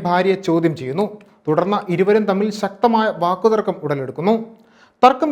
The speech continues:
രൂക്ഷമായതിനു പിന്നാലെ ഭാര്യ ഭർതൃഗൃഹത്തിൽ നിന്നും സ്വന്തം ഗൃഹത്തിലേക്ക് പോകുന്നു. ഇതോടെ ഇരുവരും തമ്മിലുള്ള തർക്കത്തിൽ വീട്ടുകാരും ഇടപെടുന്നു. പക്ഷേ രണ്ട് വീട്ടുകാരും കിണഞ്ഞു പരിശ്രമിച്ചിട്ടും ഇവരുടെ തർക്കം പരിഹരിക്കാൻ കഴിഞ്ഞില്ല. ഇതോടെയാണ്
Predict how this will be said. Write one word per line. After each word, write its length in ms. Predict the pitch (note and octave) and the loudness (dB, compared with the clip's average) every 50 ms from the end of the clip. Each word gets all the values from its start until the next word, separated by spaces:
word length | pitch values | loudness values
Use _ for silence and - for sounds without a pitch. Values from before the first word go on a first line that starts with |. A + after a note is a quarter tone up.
| C#4 | 0
രൂക്ഷമായതിനു 640 | B3+ C4 B3+ - - D4+ C#4+ C#4 C4+ C4+ C4 B3+ C4 A#3+ | 0 0 -2 -4 -2 0 0 2 2 0 0 -2 -2 -2
പിന്നാലെ 340 | B3+ A#3 A#3 A3 G#3+ G#3+ G#3 G3+ - D#3 | 0 0 0 2 2 2 0 0 0 0
ഭാര്യ 300 | F3 F3 F#3 G3+ G#3 G#3+ G3+ - - D#3+ D3+ E3+ | 0 0 2 2 2 2 0 0 -4 -4 -4 -4
ഭർതൃഗൃഹത്തിൽ 640 | F3 F3 E3+ G#3+ G#3 G3+ G3+ G3+ G3+ G3+ G#3+ G3+ G3+ | -4 0 0 0 2 2 2 0 0 0 0 -2 0
നിന്നും 180 | F#3 F3+ F#3 F3+ - - | -2 -4 -6 -8 -6 -4
സ്വന്തം 320 | F#3 F#3 G#3 G#3+ A#3 A3+ G#3+ | -4 -2 0 0 0 0 0
ഗൃഹത്തിലേക്ക് 440 | G3 F#3 F3+ F3+ F3+ D#3+ D#3 - D3+ B2+ | 0 0 0 0 0 0 0 0 -2 -6
പോകുന്നു. 260 | B2+ A#2+ B2 C#3 F3+ G#3 - - - - _ _ _ D3 | -6 -8 -6 -4 -4 -4 -6 -8 -14 -20 _ _ _ 0
ഇതോടെ 280 | D3 E3 E3 F3+ G3 G#3 G3+ F#3 E3 | 2 4 4 6 4 4 4 2 0
ഇരുവരും 260 | F3+ F3+ G#3 A3 G#3+ G#3+ | 0 0 0 0 -2 -2
തമ്മിലുള്ള 260 | G#3 G#3 G#3 G3+ G#3 G3+ G#3 | -2 -2 -2 -2 0 0 -2
തർക്കത്തിൽ 340 | G3 G3 G3+ G3+ G3+ G#3+ A3 G3+ F#3 F#3+ | -2 -2 -2 -2 -2 -2 -2 0 0 0
വീട്ടുകാരും 500 | G#3+ G#3+ A3 B3 A3+ G#3 F#3 F#3 F3+ D3+ D3+ D3+ | 0 0 2 2 2 4 4 2 0 -2 -4 -4
ഇടപെടുന്നു. 400 | C#3+ D3 C#3 C3 C3 C#3 F#3+ A3+ A3 A3 - - - _ _ _ _ - _ A3+ | -4 -4 -4 -4 -4 -2 -2 -2 -2 -4 -10 -20 -20 _ _ _ _ -2 _ 2
പക്ഷേ 260 | A#3 A#3 - D4+ D4 C#4 - - G3+ | 2 4 2 0 0 0 0 2 4
രണ്ട് 260 | G3 G3+ A3+ B3 B3 C#4+ C4 | 4 4 4 2 2 0 -2
വീട്ടുകാരും 480 | B3+ B3 B3+ B3+ A#3+ A#3 A3+ A3+ A3+ A3 A3+ | -2 -2 0 2 4 4 4 4 0 0 2
കിണഞ്ഞു 360 | A3 G3 G3 G#3+ A#3+ C4 C#4 A#3 | 2 2 2 0 -2 -2 0 0
പരിശ്രമിച്ചിട്ടും 640 | G#3+ G3+ G3 G#3 A3 A3 G#3+ F3+ F#3 E3 F3+ G3 G3+ G3+ - F#3 | 0 -2 -2 -2 -2 -2 -2 -2 -2 -2 -2 -2 -4 -4 -4 -2
ഇവരുടെ 300 | F3 G3+ G3+ G3+ G#3 G3+ G#3 F#3+ | 0 2 2 2 2 0 0 -2
തർക്കം 280 | F3 F3+ F#3+ G#3+ G#3 G3 F#3 | -4 -2 -2 -4 -4 -2 -2
പരിഹരിക്കാൻ 460 | F3 E3+ F3 F#3 F3 F3 E3+ D3+ C#3+ B2+ | -2 -2 0 -2 -2 -2 -4 -4 -6 -6
കഴിഞ്ഞില്ല. 260 | B2 A#2+ A#2+ C3+ E3 F3 E3 - - - _ _ _ _ - _ _ - D#3+ | -8 -10 -6 -4 -2 -2 -2 -4 -10 -20 _ _ _ _ -20 _ _ 0 2
ഇതോടെയാണ് 480 | D#3 E3+ F3 F#3 F#3+ F#3 F3 E3 F3+ | 4 4 6 6 6 4 4 2 -2